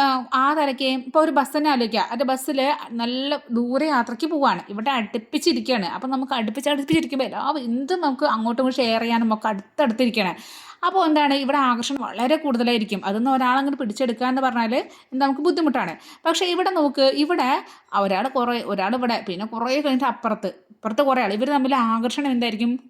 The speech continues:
കുറവാണ് അല്ലേ? അപ്പൊ നമുക്ക് തന്മാത്രകൾ തമ്മിലുള്ള ആകർഷണം എന്താണ്, കുറവാണെന്ന് എഴുതാം. വളരെ കുറവ് എഴുതി. ഇനി തന്മാത്രകളുടെ ചലന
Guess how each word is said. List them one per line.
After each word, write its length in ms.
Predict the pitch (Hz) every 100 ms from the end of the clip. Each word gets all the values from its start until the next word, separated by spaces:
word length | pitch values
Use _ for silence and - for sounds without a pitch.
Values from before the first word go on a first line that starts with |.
| -
കുറവാണ് 500 | 214 196 214 226 185 185
അല്ലേ? 160 | 294 202 - - - 220
അപ്പൊ 120 | 240 226
നമുക്ക് 280 | 214 262 311 233
തന്മാത്രകൾ 420 | 214 214 214 233 233
തമ്മിലുള്ള 260 | 214 233 208
ആകർഷണം 360 | 196 214 240 233
എന്താണ്, 260 | 202 202 254 240
കുറവാണെന്ന് 680 | 202 185 220 175 170 185
എഴുതാം. 240 | 247 190 131 127 131 - _ - - - - 285
വളരെ 260 | 262 196 190 190
കുറവ് 240 | 339 302
എഴുതി. 180 | 165 151 - 294
ഇനി 140 | 320 339
തന്മാത്രകളുടെ 720 | 320 311 320 320 320 302 302 330 -
ചലന 320 | 262 240